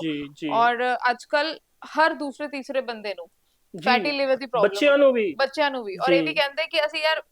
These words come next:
Speaker 2: ਡਰਿੰਕ ਨਹੀਂ ਕਰਦੇ, ਅਸੀਂ ਇਹ ਨਹੀਂ ਖਾਂਦੇ, but still we are
Speaker 1: ਜੀ।
Speaker 2: having the fatty liver
Speaker 1: ਫਾਸਟ
Speaker 2: pro-,
Speaker 1: ਫੂਡ।
Speaker 2: ਫਾਸਟ ਫੂਡ। ਔਰ ਉਹ ਇਸ ਕਿੱਟ ਦੇ ਨਾਲ, ਅ, ਰਾਹਤ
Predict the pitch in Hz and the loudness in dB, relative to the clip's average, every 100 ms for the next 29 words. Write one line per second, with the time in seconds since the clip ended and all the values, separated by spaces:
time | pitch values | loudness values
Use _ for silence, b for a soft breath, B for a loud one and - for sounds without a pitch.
0 | _ 240 254 269 254 247 247 233 247 254 | _ -8 -4 -4 -6 0 0 0 -2 -6
1 | 262 254 262 262 262 320 - - 392 403 | -8 -8 -2 -2 -2 -6 -8 -4 0 0
2 | 339 302 302 233 180 156 269 311 262 220 | 2 0 2 0 0 -2 -4 0 0 0
3 | 240 208 214 - 185 160 _ _ - 277 | 2 4 2 0 -4 -6 _ _ 0 0
4 | 277 - 190 - b b b _ _ - | 0 -8 -14 -14 b b b _ _ 2
5 | 302 294 - 330 339 330 339 - 330 320 | 2 2 0 2 2 0 -4 -4 -6 -4
6 | 262 330 311 311 320 - 277 277 269 294 | -4 0 2 2 0 -2 0 2 0 -2